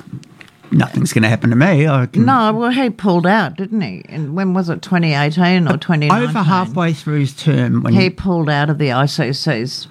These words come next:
Speaker 2: and said, "Well, that's not, nothing to do with us,
Speaker 1: I think he
Speaker 2: nothing to
Speaker 1: got
Speaker 2: see
Speaker 1: worried
Speaker 2: here."
Speaker 1: that it might get a bit close to
Speaker 2: And
Speaker 1: him.
Speaker 2: it has done.
Speaker 1: Yeah.
Speaker 2: They're still charging him.
Speaker 1: What's the point of International Criminal Court if they can't actually investigate these sort of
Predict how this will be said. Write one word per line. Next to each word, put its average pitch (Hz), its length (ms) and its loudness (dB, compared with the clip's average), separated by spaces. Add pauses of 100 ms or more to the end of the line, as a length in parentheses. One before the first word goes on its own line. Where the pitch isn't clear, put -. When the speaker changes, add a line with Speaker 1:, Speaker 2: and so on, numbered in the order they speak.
(160)
Speaker 2:
and 160 180 0
said, 156 220 -2
"Well, 143 140 -6 (100)
that's 160 300 -2
not, 139 240 -2
nothing 170 360 2
to 143 100 -6
do 127 160 -4
with 127 160 -4
us, 117 240 -8
Speaker 1:
I - 40 -12
think - 160 2
he 220 60 4
Speaker 2:
nothing 135 60 0
to 156 60 2
Speaker 1:
got 139 100 0
Speaker 2:
see 131 80 0
Speaker 1:
worried 127 280 0
Speaker 2:
here." 123 140 -6
Speaker 1:
that 123 80 -4
it 135 80 -6
might - 260 -6
get 135 140 -2
a - 40 -4
bit - 160 -10
close - 320 -4
to - 100 -6
Speaker 2:
And 160 200 4
Speaker 1:
him. 147 40 0
Speaker 2:
it 143 60 -4
has 190 300 -2
done. 113 320 -6 (200)
Speaker 1:
Yeah. 160 360 2 (140)
Speaker 2:
They're 143 160 0
still 151 300 -2
charging 165 540 0
him. 120 220 -10 (220)
Speaker 1:
What's 415 240 -4
the - 80 0
point 220 300 2
of 196 80 0
International 170 560 2
Criminal 156 360 4
Court 170 460 -2 (120)
if 156 140 -4
they - 80 2
can't 220 440 0 (100)
actually - 360 -2
investigate 113 680 -2
these 113 200 0
sort 117 240 0
of 104 280 -8